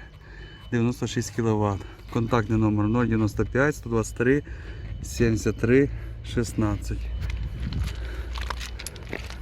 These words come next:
Комбінований салон, коробка автомат, ломане кермо, мультимедіа. Peugeot три тисячі вісім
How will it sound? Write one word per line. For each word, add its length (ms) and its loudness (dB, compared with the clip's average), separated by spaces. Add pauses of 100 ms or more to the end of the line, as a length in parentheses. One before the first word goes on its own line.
(100)
Комбінований 640 10
салон, 460 8 (1120)
коробка 420 10
автомат, 520 8 (1120)
ломане 420 8
кермо, 520 8
мультимедіа. 840 6 (4000)
Peugeot 380 8
три 180 0
тисячі 580 0
вісім 380 0